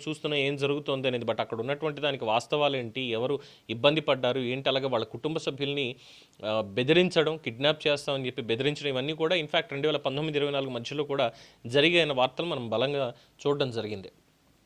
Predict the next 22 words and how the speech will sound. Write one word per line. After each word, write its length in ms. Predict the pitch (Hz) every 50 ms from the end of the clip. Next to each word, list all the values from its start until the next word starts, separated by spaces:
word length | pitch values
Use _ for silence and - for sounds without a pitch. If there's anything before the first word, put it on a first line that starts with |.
| _ _ _ _ -
రైట్? 220 | 127 156 175 - - - - - _ _ _ _ -
ఆ, 180 | 156 185 190 175 -
ఇ-, 40 | 147
ఇక 280 | 135 101 139 131 - 143 131 123 123 113 107 104 -
ఇందులో 180 | 123 151 156 -
హైలైటెడ్ 440 | 131 131 139 185 233 220 254 247 214 -
పాయింట్స్ 260 | 214 208 202 196 -
ఇంకా 220 | 190 180 - 208 190
చూస్తూ 400 | 190 - 185 190 185 - 208 196
ఉంటే, 560 | 190 170 151 135 - 139 139 156 185 214 160 -
అంటే 220 | 165 151 196 180
అందరికీ 580 | 147 139 147 165 180 196 196 202 - 202 202 202
మంచి 380 | 190 165 151 160 156 - 185 -
చెప్పాలి 500 | 196 180 185 - 180 175 175 170 170 170
అని 100 | 165 160
తాపత్రయపడేటువంటి 1160 | 156 156 151 151 - 160 151 - - 156 151 147 151 151 139 143 143 143 143 135 135 135 147 143
బుద్ధిజాన్ని, 680 | 135 117 117 117 117 143 151 143 151 147 143 143 147
లేదంటే 520 | 135 127 131 135 135 131 131 - 135 127 - - - - - - - _ -
దళితులకి 760 | 104 101 92 123 131 147 175 185 175 - 190 190 185 170 - 170
సంబంధించినటువంటి, 1160 | - - 156 151 151 151 147 139 139 143 135 - - 139 135 127 135 123 117 110 107 - - - _ _ _ _ _ _ _ _ _ _ _ _ _ _ _ - _ _ _ -
దళితులకు 500 | 104 98 123 139 160 151 175 175 165 175
సంబంధించినటువంటి 1300 | 151 165 156 151 151 147 143 139 131 - - 139 131 127 139 135 127 123 120 - 170 160 131 123 143